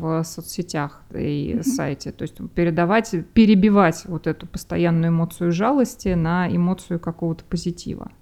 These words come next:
Speaker 1: да? И второй с фандрайзинговой точки зрения вы используете.
Speaker 2: Да,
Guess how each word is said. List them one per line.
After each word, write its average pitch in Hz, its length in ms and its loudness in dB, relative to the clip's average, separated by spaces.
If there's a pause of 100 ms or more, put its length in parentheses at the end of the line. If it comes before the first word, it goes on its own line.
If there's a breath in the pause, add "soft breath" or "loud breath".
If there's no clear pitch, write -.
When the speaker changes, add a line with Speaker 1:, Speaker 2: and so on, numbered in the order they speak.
(100)
Speaker 1:
да? 226 220 -6 (600 soft breath)
И 208 140 2
второй 220 320 4
с - 20 -12
фандрайзинговой 185 760 2
точки - 320 -12
зрения 180 300 -6
вы - 100 -6
используете. 170 500 -6
Speaker 2:
Да, 226 240 0